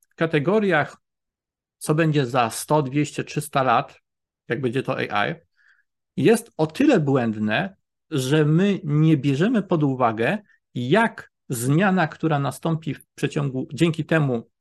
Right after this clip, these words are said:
jak ludzie zaczną tego używać kreatywnie i tak dalej, w przeciągu najbliższej przyszłości, jak ona wpłynie na kreowanie dalszej przyszłości. My opieramy się o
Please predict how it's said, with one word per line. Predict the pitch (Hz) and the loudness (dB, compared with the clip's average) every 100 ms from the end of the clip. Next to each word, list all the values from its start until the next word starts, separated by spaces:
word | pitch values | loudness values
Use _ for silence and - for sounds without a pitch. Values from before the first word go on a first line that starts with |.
| - | -8
jak | 131 131 - | -4 -4 -2
ludzie | 135 139 | -6 -4
zaczną | 143 135 139 131 - | -4 -4 -6 -6 -6
tego | - 139 | -6 -2
używać | 131 120 120 110 - | -2 0 0 -2 -6
kreatywnie | 135 123 - 131 120 | -4 -2 -2 -4 -4
i | |
tak | 117 110 | -6 -4
dalej, | 104 135 160 | -4 -4 -8
w | - - - | -16 -20 -8
przeciągu | 151 175 165 156 | -4 0 0 2
najbliższej | 151 143 151 208 - 160 | 2 2 -2 -4 -2 -2
przyszłości, | 143 - 117 110 - 143 208 _ _ - | -4 -6 -4 -6 -6 -8 -8 _ _ -6
jak | 143 196 | -2 -2
ona | 190 170 | 0 -2
wpłynie | - - 185 175 | -2 0 2 2
na | 160 | -2
kreowanie | - 160 156 160 143 | 0 2 4 2 2
dalszej | 147 131 - 131 | 2 0 -6 -10
przyszłości. | 117 - 107 - 123 | -12 -10 -12 -8 -2
My | 165 185 | -2 -2
opieramy | 151 160 160 165 156 | -4 0 0 0 -6
się | - | -10
o | - 143 135 | -4 -4 -4